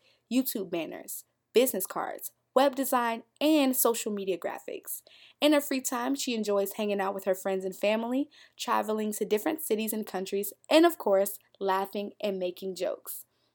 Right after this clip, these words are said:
Now, I Love is a really good friend of mine who I've known since freshman year of college, and it has truly been a pleasure watching her grow and just become this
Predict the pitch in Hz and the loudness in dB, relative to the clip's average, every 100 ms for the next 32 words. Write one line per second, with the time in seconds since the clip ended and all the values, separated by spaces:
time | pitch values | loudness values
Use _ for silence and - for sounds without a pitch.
0 | _ - 220 202 202 240 339 320 262 254 | _ -8 -2 -2 0 0 0 0 0 -2
1 | - 214 208 196 254 349 311 - - 196 | -4 -2 -2 0 2 2 2 -2 -4 -2
2 | 185 190 185 180 185 - _ _ 240 208 | -2 -4 -6 -8 -12 -16 _ _ 0 0
3 | 202 190 185 185 - 190 190 - 190 190 | -2 -4 -4 -6 -4 -6 -6 -4 -4 -4
4 | - 214 185 185 185 180 _ _ _ 196 | -4 -6 -4 -4 -4 -6 _ _ _ -4
5 | 196 - 180 175 180 180 - 196 185 190 | -4 -10 -8 -6 -6 -8 -4 -4 -4 -8
6 | _ _ 220 214 - - 277 277 226 214 | _ _ -4 -4 -4 -2 0 0 2 0
7 | 208 196 - 208 202 190 185 185 196 196 | 0 -6 -6 2 2 2 -2 0 0 0
8 | - 202 190 190 180 175 - - _ - | -2 -6 -6 -8 -8 -10 -14 -20 _ -20
9 | 180 185 190 196 190 180 180 - _ _ | -10 -2 2 6 6 6 0 -6 _ _
10 | _ 196 185 185 175 202 190 - - _ | _ -2 0 -4 -2 -2 -2 -10 -14 _
11 | - 196 - 202 196 185 190 - | -12 -10 -6 -6 -4 -4 -4 -4